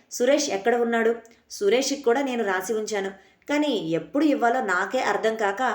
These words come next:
నా లాకర్లోనే ఉండిపోయాయి ఈ పేపర్స్" అని సురేష్ కోసం కూడా తీసుకొని వచ్చిన పేపర్స్ పాకెట్లో ఉన్నవి బయటకు తీశాడు. అప్పుడే సురేష్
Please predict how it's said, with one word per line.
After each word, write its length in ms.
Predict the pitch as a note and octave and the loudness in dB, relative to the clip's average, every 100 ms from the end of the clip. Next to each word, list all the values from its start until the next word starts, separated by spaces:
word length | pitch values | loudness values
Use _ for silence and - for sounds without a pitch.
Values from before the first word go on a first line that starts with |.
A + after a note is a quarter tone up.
| - | -4
నా 140 | A3 G3+ | -2 -2
లాకర్లోనే 680 | F3 F3+ D4 A3+ G3+ G3 C4 | 0 0 0 2 2 2 -2
ఉండిపోయాయి 640 | G#3 G3+ G#3 G3 G3 A#3 - | 0 0 2 2 4 2 -2
ఈ 100 | G3 | -4
పేపర్స్" 480 | F3+ F3+ G#3 G3 - _ - - | -2 -2 -2 -6 -10 _ -20 -6
అని 220 | A#3+ C4 A#3 A#3+ | -2 0 -2 -4
సురేష్ 380 | - A#3+ C4 D4 | -6 0 2 2
కోసం 340 | B3+ B3 B3 A#3+ | -2 -4 -4 -4
కూడా 260 | A3+ G#3+ A3+ | 0 2 2
తీసుకొని 460 | G#3+ G#3+ A3+ A3 | -2 -6 -4 -4
వచ్చిన 300 | G#3+ G#3 G#3+ G3+ | -2 -4 -6 -2
పేపర్స్ 480 | G3 G3 A3 - - - - _ A#3+ | 0 0 0 -4 -10 -20 -20 _ 0
పాకెట్లో 460 | A#3+ B3+ C#4 C4+ A#3+ | 2 2 -2 0 0
ఉన్నవి 340 | G#3 G#3 A#3 | -2 -2 -4
బయటకు 380 | E3 E3 G3 G#3 | -2 -2 -2 -4
తీశాడు. 440 | G3+ G3+ F#3+ G3 - - _ _ _ - | -4 -4 -2 -2 -4 -14 _ _ _ -6
అప్పుడే 380 | G3 F#3+ - C4 | -6 -2 0 0
సురేష్ 400 | C4 G#3 G#3+ - | 0 0 0 -2